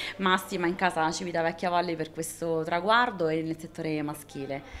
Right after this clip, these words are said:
È di buon auspicio, dopo un momento così difficile, due anni così difficili, abbiamo lavorato bene,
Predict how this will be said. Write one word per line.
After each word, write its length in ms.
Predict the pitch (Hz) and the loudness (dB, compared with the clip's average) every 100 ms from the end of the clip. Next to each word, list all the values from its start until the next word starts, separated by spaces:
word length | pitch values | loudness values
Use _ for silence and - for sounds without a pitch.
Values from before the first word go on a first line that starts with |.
| - - - | -16 -16 -8
È 100 | 156 | -6
di 100 | 156 | 2
buon 220 | 170 165 | 4 4
auspicio, 520 | 170 - 180 147 147 | 2 -2 -4 -4 -2
dopo 260 | 147 147 151 | -2 0 0
un 80 | |
momento 680 | 156 165 175 175 165 160 160 156 | 2 2 2 0 0 2 0 0
così 220 | 165 185 | -4 -4
difficile, 760 | 160 - 180 170 - 165 160 | -8 -8 -8 -6 -6 -2 -2
due 120 | 156 | 0
anni 220 | 170 165 160 | 0 0 -2
così 240 | 160 160 | -4 -6
difficili, 800 | 156 160 175 170 - 151 156 151 - - - - | -10 -10 -10 -10 -10 -8 -6 -8 -10 -16 -16 -10
abbiamo 380 | 151 165 175 175 | -2 2 4 4
lavorato 640 | 165 170 170 170 165 160 | 4 4 2 2 0 -2
bene, 440 | 156 156 147 151 | 0 0 0 -4